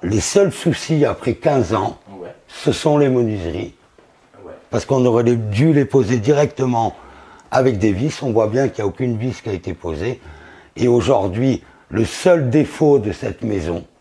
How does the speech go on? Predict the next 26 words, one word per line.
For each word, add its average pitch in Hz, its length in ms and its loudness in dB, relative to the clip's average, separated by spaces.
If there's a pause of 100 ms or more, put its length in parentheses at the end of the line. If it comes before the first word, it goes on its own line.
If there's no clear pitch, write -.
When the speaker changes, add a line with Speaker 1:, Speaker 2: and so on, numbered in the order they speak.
(440)
Speaker 1:
après - 340 -2
quinze 85 340 -6
ans, 80 180 -6 (560)
ce - 160 -10
sont 123 200 -4
les 107 120 0
menuiseries. 90 600 -8 (160)
Donc 127 280 2
aujourd'hui, 151 640 4
la 135 140 4
menuiserie 156 600 2
doit 135 200 4
bien 139 220 4
être 180 120 -2
fixée 156 420 -2
sur 131 160 -8
une 123 120 -2
section - 400 -4
ossature 107 440 -4
bois 110 340 -2 (400)
et 110 140 2
on 117 120 4
doit 139 200 6
utiliser 120 520 -2
le 110 160 2
plâtre - 580 -2